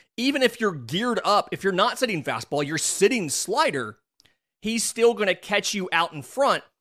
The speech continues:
because you're gonna swing ahead of that slower curveball. He has a changeup. It's not necessarily great. It sits in the high eighties to low <laughs>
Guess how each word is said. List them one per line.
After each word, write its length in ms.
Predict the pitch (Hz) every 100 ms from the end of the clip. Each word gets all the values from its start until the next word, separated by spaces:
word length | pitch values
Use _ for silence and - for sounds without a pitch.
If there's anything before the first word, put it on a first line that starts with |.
| _ -
because 520 | 170 - 190 190 139
you're 120 | 165
gonna 160 | 175 165
swing 340 | - 160 165
ahead 500 | 147 127 196 202 160 -
of 320 | 143 139 127 _ _ -
that 200 | 151 -
slower 500 | - 147 147 135 131
curveball. 560 | - 190 151 117 95 _ _ _ _ _ _ _ _
He 140 | 202 226
has 180 | 247
a 80 | 247
changeup. 520 | - 214 208 185 208 180
It's 180 | 165
not 160 | 196 170
necessarily 480 | 170 160 180 151 127
great. 480 | 120 147 180 196 - _
It 160 | - 151
sits 360 | - 185 175 175
in 100 | 156
the 140 | 147
high 240 | 127 127
eighties 400 | 143 131 139 139 -
to 100 | 147
low 220 | 120 117
<laughs> 240 | 127 -